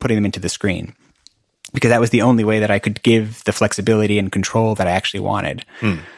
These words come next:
Speaker 1: Um, and it's because it's the, yeah, it's like the control that I, I learned I wanted from years of making, or from all, you know, from the experience of making, uh, custom watch faces and making those mistakes and kind of having that sense of, like, you can't actually do cool stuff with this. Like, I, that was where I had the first idea for, I wanted to,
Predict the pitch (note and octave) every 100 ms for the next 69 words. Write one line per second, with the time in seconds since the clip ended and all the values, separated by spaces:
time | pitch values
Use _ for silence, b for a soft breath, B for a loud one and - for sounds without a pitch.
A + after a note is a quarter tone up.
0 | B - E2+ G2+ - A2 - - A#2+ A2
1 | - G#2 G2 D#2+ G#2 - G#2+ B2 A2 G#2
2 | G2+ G2 - A2+ G#2 A2 A#2+ A2+ A2 A2
3 | A2 G#2+ G2+ - B B B - G#2+ A2
4 | A2 G#2+ G2+ G#2+ G2+ G#2 F2+ G2 G#2 -
5 | A#2 A#2 G#2+ G#2+ G#2+ G2+ A#2+ G#2 - -
6 | G2 G2 G2+ G2 - F#2 F2 G2+ - -
7 | G#2+ E2+ - - _ _ - - G#2+ G#2
8 | - F2 D#2+ - G2 G2 G#2 A2 A2 G2
9 | F#2+ G2 - F2+ - G2 F#2 - G2 F#2+
10 | A#2 G#2+ F#2+ A#2+ A2 G#2 G2+ F#2 - B
11 | B B B B A2+ - D3 D#3 - A2+
12 | C3+ C#3 - D3 - D#3+ - A#2 - -
13 | - F2+ - G#2 G2+ G#2 A#2 A2 A#2+ A2
14 | G#2+ A#2+ G#2+ G#2 G#2+ G#2 - A#2 - G#2
15 | G#2+ G2+ - G#2+ G2+ G#2+ G#2 G#2 - G2+
16 | F#2 G2